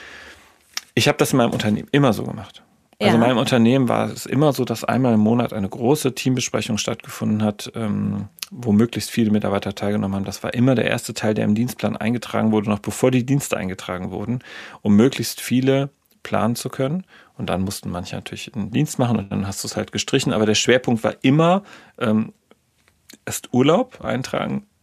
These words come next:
Speaker 1: äh,
Speaker 2: Ja.
Speaker 1: dann die Wochenenden und dann die Teams und dann
Speaker 2: Aha.
Speaker 1: kommen die Dienste.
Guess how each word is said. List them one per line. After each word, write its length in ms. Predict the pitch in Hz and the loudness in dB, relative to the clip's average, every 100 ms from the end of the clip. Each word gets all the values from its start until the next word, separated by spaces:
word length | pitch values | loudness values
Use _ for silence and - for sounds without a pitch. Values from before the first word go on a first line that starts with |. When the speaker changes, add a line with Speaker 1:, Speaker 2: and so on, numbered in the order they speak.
| _ | _
Speaker 1:
äh, 240 | - - | -14 0
Speaker 2:
Ja. 320 | 214 180 180 339 | 2 4 4 4
Speaker 1:
dann 200 | - 233 | 4 4
die 140 | 107 | 6
Wochenenden 440 | 120 127 143 120 113 | 4 4 0 0 0
und 160 | 104 | 2
dann 140 | 107 104 | 2 2
die 120 | 104 | 0
Teams 440 | - 95 90 - - | -4 -8 -8 -12 -10
und 220 | 107 - | -6 2
dann 180 | 147 220 | 4 6
Speaker 2:
Aha. 60 | |
Speaker 1:
kommen 140 | - - | 4 0
die 80 | - | -6
Dienste. 380 | 110 104 - | -6 -6 -10